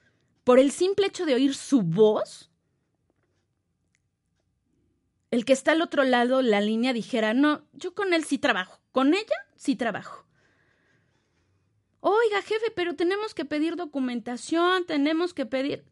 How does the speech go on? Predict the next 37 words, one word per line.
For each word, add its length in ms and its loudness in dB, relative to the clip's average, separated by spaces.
Mira, 360 -2
yo 220 -2
sé 280 -6
que 100 -4
la 140 -2
política 460 -4
y 80 -2
el 100 -2
protocolo 500 -4
de 80 -2
la 80 -2
empresa 360 -6
es 120 -10
este, 380 -8
pero 240 2
quien 260 -2
te 80 -2
está 240 -8
contestando 680 0
del 140 0
otro 200 -4
lado 240 0
de 100 -2
la 140 -4
línea, 400 -6
esa 340 4
es 200 0
una 220 4
persona 420 -2
muy 320 8
cabal. 360 -2
Jamás 280 6
te 100 -2
va 60 4
a 40 -4
quedar 220 2
mal. 260 -2